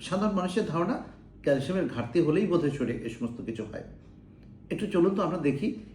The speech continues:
actually ক্যালসিয়াম কী এবং ক্যালসিয়াম শরীরে কোথায় কাজে লাগে, এটা হলে কী ধরনের ডেফিসিয়েন্সি হয়,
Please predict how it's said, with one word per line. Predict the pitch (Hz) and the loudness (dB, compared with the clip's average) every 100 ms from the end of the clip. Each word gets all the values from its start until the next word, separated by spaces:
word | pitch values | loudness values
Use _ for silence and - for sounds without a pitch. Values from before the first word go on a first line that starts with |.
| - | -8
actually | 170 170 - 233 233 233 | -6 -6 0 4 4 4
ক্যালসিয়াম | 269 127 - 165 156 147 156 - - - | 2 2 0 2 2 2 -2 -8 -18 -20
কী | - 147 147 151 - - - - | -2 4 6 4 0 -16 -18 -4
এবং | 131 127 | -2 2
ক্যালসিয়াম | 127 - 147 135 127 | 2 0 0 0 0
শরীরে | 127 117 113 | -2 -2 -2
কোথায় | - 131 131 | -4 -2 0
কাজে | 107 117 | 0 2
লাগে, | 131 113 127 123 - - | 2 2 0 0 -10 -6
এটা | 123 139 | -4 -2
হলে | 135 131 | 0 0
কী | 123 127 | 0 -2
ধরনের | 131 131 113 | 0 0 0
ডেফিসিয়েন্সি | 113 123 147 131 131 | -2 -2 0 2 2
হয়, | 120 113 | 2 0